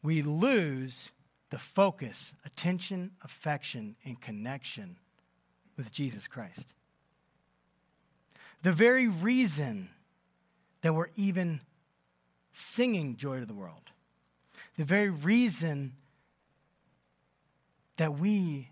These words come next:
as a nation celebrate this time. And so I thought, how can we communicate that? Well, the idea of refocusing.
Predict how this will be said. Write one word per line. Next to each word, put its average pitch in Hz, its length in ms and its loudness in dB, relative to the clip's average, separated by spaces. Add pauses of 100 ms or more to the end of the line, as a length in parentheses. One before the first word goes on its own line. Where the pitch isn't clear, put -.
as 143 160 -6
a 131 60 -8
nation 147 420 -4
celebrate 117 840 -2 (640)
this 113 160 -8
time. 104 360 -8 (2000)
And 202 120 6
so 247 220 4
I 247 80 4
thought, 190 420 0 (1600)
how 190 220 4
can 185 180 -4
we 180 80 0
communicate 180 600 -6
that? 80 220 -14 (1500)
Well, 156 320 0 (1120)
the 170 120 2
idea 156 560 0 (400)
of 131 140 -10
refocusing. 156 680 -8